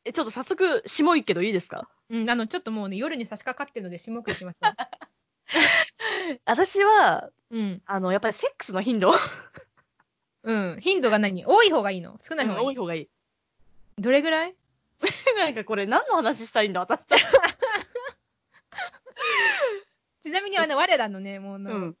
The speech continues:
Speaker 2: 四時間の間にお酒を飲み、飲みましたというね。
Speaker 1: 飲みました。まあ、三パーセントの缶一本まだ開いてないけどね、私。
Speaker 2: あ、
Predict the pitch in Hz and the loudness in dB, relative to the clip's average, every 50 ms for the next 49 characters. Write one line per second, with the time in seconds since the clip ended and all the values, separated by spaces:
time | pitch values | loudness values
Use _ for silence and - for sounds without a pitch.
0 | _ _ - 254 285 349 392 381 - 427 330 262 220 196 196 190 190 208 - 302 | _ _ -8 -8 -6 -6 -6 -6 -2 -2 -2 -2 -2 -4 -6 -6 -8 -8 -6 -8
1 | 294 294 311 262 247 262 277 254 214 - 208 220 240 254 269 294 302 - - 190 | -8 -6 -6 -6 -4 -6 -8 -8 -12 -8 -6 -6 -4 -4 -4 -6 -8 -10 -12 -14
2 | 185 180 180 175 175 175 185 202 - _ _ _ 233 233 233 247 269 247 - 175 | -14 -14 -16 -14 -14 -14 -14 -16 -16 _ _ _ -4 -2 0 2 0 0 0 -6
3 | 165 190 254 247 226 - 269 254 262 - 403 370 330 302 339 339 294 - 196 175 | -4 0 2 2 4 4 2 2 2 4 2 2 2 2 -2 -4 -4 -4 -4 -6
4 | 170 180 - 262 196 175 165 160 226 - - - 165 175 214 202 160 160 185 196 | -6 -4 -2 -2 -2 -2 -2 -6 -10 -12 -10 -8 -4 -2 0 0 0 0 -2 -4
5 | - 214 202 202 190 160 147 139 139 147 - 180 - - _ _ _ _ _ _ | -4 -4 -6 -4 -6 -8 -12 -12 -12 -14 -14 -18 -20 -20 _ _ _ _ _ _
6 | _ - 208 208 180 | _ -10 -10 -10 -10